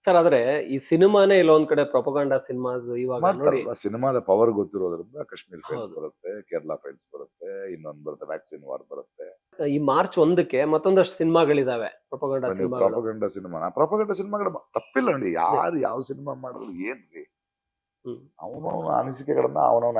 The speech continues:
Speaker 2: ಐಡಿಯಾಲಜಿಗಳನ್ನ ಹೇಳಬೇಕು.
Speaker 1: ಹ್ಮ್.
Speaker 2: ಸ್ವೀಕರಿಸೋ ಜನ ಏನ್ ಮಾಡ್ತಾರೆ ಅಂತ ನೋಡಿ.
Speaker 1: ಅಲ್ಲ, ಪ್ರಭಾವಿ, ಇಷ್ಟು ದೊಡ್ಡ ಪ್ರಭಾವ ಇರುವಂತ ಮೀಡಿಯಂ ಒಂದಷ್ಟು ದೊಡ್ಡ ಪರಿಣಾಮ ಬೀರ್ಬೋದಾ ಚುನಾವಣೆ ಮೇಲೆ? ಒಬ್ರು
Speaker 2: ಬೀರ್ಬೋದು, ಯಾಕೆ
Speaker 1: ಪರವಾಗಿ
Speaker 2: ಬೀರಲ್ಲ?
Speaker 1: ನಿಂತ್ಕೋಬೋದು.
Speaker 2: ಬೀರುತ್ತೆ, ಅದು ಬೀರುತ್ತೆ,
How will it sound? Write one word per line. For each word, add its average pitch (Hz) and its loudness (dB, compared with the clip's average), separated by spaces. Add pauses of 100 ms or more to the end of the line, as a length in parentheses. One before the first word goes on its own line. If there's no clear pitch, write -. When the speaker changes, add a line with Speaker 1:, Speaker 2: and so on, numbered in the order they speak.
(100)
Speaker 2:
ಐಡಿಯಾಲಜಿಗಳನ್ನ 113 2
ಹೇಳಬೇಕು. 107 4
Speaker 1:
ಹ್ಮ್. - -20
Speaker 2:
ಸ್ವೀಕರಿಸೋ 170 2 (100)
ಜನ 135 4 (140)
ಏನ್ 120 -8
ಮಾಡ್ತಾರೆ - -12
ಅಂತ - -20 (120)
ನೋಡಿ. - -20 (380)
Speaker 1:
ಅಲ್ಲ, 143 0 (140)
ಪ್ರಭಾವಿ, 160 6 (520)
ಇಷ್ಟು 202 0
ದೊಡ್ಡ 156 2 (460)
ಪ್ರಭಾವ 151 4
ಇರುವಂತ 143 0 (120)
ಮೀಡಿಯಂ 139 0 (560)
ಒಂದಷ್ಟು 220 -4
ದೊಡ್ಡ 190 2
ಪರಿಣಾಮ 190 6 (140)
ಬೀರ್ಬೋದಾ 190 6 (140)
ಚುನಾವಣೆ 160 4
ಮೇಲೆ? 147 2
ಒಬ್ರು 147 4
Speaker 2:
ಬೀರ್ಬೋದು, 139 4
ಯಾಕೆ 143 6
Speaker 1:
ಪರವಾಗಿ 165 6
Speaker 2:
ಬೀರಲ್ಲ? 156 2
Speaker 1:
ನಿಂತ್ಕೋಬೋದು. 151 0
Speaker 2:
ಬೀರುತ್ತೆ, 90 -6
ಅದು 85 -8
ಬೀರುತ್ತೆ, 90 -6